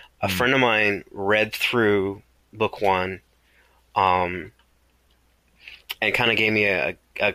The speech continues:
Speaker 1: swift kick in the pants. <laughs>
Speaker 2: <laughs>
Speaker 1: Um,
Speaker 2: Nice.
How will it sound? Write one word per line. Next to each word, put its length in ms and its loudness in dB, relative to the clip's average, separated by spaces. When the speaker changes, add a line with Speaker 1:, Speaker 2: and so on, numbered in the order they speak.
Speaker 1:
swift 340 -2
kick 220 -2
in 80 -6
the 40 -6
pants. 540 -6
<laughs> 80 2
Speaker 2:
<laughs> 1200 -4
Speaker 1:
Um, 520 0
Speaker 2:
Nice. 480 -4